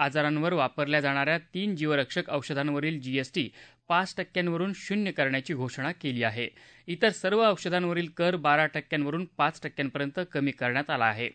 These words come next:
तर वैद्यकीय शस्त्रक्रिया, दंतोपचार, पशुवैद्यकीय हेतूंसाठी वापरल्या जाणारी वैद्यकीय उपकरणं आणि साधनं यांच्यावरचा कर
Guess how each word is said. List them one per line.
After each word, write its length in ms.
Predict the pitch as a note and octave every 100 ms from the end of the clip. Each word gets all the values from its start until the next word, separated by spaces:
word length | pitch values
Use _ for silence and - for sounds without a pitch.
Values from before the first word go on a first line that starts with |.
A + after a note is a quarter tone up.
| _ _ _
तर 100 | C#3+
वैद्यकीय 500 | C3+ C#3 C#3 D3+ D#3+
शस्त्रक्रिया, 640 | C#3+ C#3+ C#3+ C3+ C#3+ D#3 E3+ - - -
दंतोपचार, 760 | C3+ D3 C#3+ D3 D3 E3 E3 F3 - _ -
पशुवैद्यकीय 680 | E3 E3 E3 D3 C3+ C3 C3
हेतूंसाठी 640 | A#2 C3 C#3+ C3+ C#3 F3+
वापरल्या 460 | E3 C3 - D3 D3
जाणारी 320 | C#3 C#3 D3+
वैद्यकीय 420 | D3 C3 B2+ C#3
उपकरणं 520 | C3 C#3 F3+ F#3 B2 G2+ - _ _
आणि 180 | D3+ D#3+
साधनं 440 | - D3 D3 F3 G#2+ - _ _
यांच्यावरचा 600 | D3+ E3+ E3+ G3 E3+ -
कर 300 | C#3 F3 D#3+